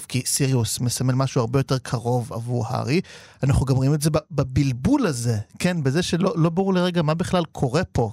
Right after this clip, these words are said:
כן? הוא נפל מעבר לפרגוד, זה הכל גם בקריאה מרגיש כל כך רגעי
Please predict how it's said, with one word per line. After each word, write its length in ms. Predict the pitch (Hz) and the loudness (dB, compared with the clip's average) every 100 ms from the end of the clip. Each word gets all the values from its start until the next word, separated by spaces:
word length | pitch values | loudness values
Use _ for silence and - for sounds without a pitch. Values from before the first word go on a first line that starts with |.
| - | -2
כן? 180 | 160 170 - - - | -2 -2 -6 -20 -6
הוא 120 | - 139 | -2 0
נפל 280 | 117 190 | 0 0
מעבר 320 | 196 196 180 180 | 0 0 0 0
לפרגוד, 540 | 147 139 131 185 180 | 0 -2 0 2 2
זה 120 | 131 | 2
הכל 240 | 123 160 185 | 0 0 0
גם 160 | 196 | 0
בקריאה 520 | 151 - - 123 139 | -2 -2 -4 0 2
מרגיש 400 | 196 135 - 165 | 2 0 0 -2
כל 120 | - 151 | 0 -2
כך 260 | 170 185 - - - _ - - _ - | 0 -2 -6 -14 -20 _ -20 -20 _ -6
רגעי 720 | 156 151 127 139 196 208 | -2 -2 -4 -2 -2 -2